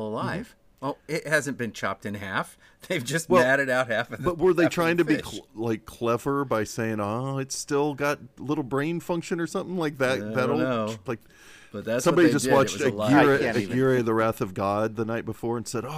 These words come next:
Speaker 1: I got an idea."
Speaker 3: No.
Speaker 1: I don't know if that reference <laughs> lands or not.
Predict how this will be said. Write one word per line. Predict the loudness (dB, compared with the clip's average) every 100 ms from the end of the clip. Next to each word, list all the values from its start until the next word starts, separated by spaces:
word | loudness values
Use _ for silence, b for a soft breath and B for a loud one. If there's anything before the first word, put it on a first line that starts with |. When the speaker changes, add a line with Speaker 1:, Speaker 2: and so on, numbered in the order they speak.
| -6
Speaker 1:
I | -4
got | -4 -2
an |
idea." | -4 -4 -6 -6
Speaker 3:
No. | -8 -10 -12 b b -4
Speaker 1:
I | -2
don't | 0
know |
if | 2
that | 2
reference | 2 0 -2 0 -2 0 -2 2
<laughs> | 0 2 2
lands | 2 2 0 -2
or | -4 -4 -8
not. | -8